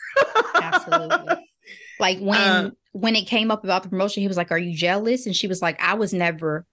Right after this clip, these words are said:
Speaker 2: threatened," right? That's the
Speaker 1: <laughs>
Speaker 2: difference. I believed in myself. I believed in my talents.
Speaker 1: Exactly. I do feel like she should have had better boundaries with communicating with her boss, 'cause, like, two A M,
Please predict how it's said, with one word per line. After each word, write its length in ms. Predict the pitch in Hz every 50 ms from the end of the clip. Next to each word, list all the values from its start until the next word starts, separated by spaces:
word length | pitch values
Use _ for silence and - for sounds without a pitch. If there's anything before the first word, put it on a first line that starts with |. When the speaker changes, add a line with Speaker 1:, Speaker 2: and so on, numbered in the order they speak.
| _ _ -
Speaker 2:
threatened," 760 | - 170 160 160 165 - - - - - - 202 - - - - _ _ _ _ -
right? 320 | 175 160 160 160 160 - - _ _ _ -
That's 320 | - 196 214 214 - - - -
the 80 | - 208
Speaker 1:
<laughs> 40 | 185 175 185
Speaker 2:
difference. 720 | 175 175 - - - - - _ - - - - - - - _ _ _ - _ _ - _ _ _ _ _ _ _ - -
I 200 | 170 185 196 196
believed 440 | 196 208 202 214 220 220 208 180
in 100 | 185 180
myself. 460 | 185 175 170 175 170 - 170 160 160 -
I 120 | 170 180
believed 500 | 175 185 175 185 208 208 202 202 175 175
in 80 | 175 165
my 240 | 165 165 170 170
talents. 960 | 165 - - 175 165 160 143 139 156 214 269 _ - - - - - - - _ _ _ _ _ _ _ _ -
Speaker 1:
Exactly. 840 | 165 165 - - 170 151 - 151 143 - - - - - - - - - - - - - - _ -
I 100 | 220 254
do 460 | 302 247 220 190 185 208 220 226 226
feel 280 | 220 - 196 185 175 175
like 360 | 170 170 165 160 160 165 - _ _ _ _ _ _ _ _ _ _ _ _ _ -
she 160 | - - 202
should 240 | 196 - - 185 180
have 120 | 175 175 196
had 240 | 180 156 156 160
better 200 | 160 151 156 147
boundaries 680 | 147 - 165 147 147 147 156 156 156 156 156 156 160 156
with 120 | 156 160
communicating 520 | - - 156 156 156 147 151 156 156 156 147
with 120 | 151 160
her 80 | 160 156
boss, 360 | 160 156 151 143 160 170 -
'cause, 180 | - - 175 -
like, 200 | - 165 165 -
two 160 | - 180 180
A 120 | 175 170 165
M, 360 | 160 170 175 180 196 190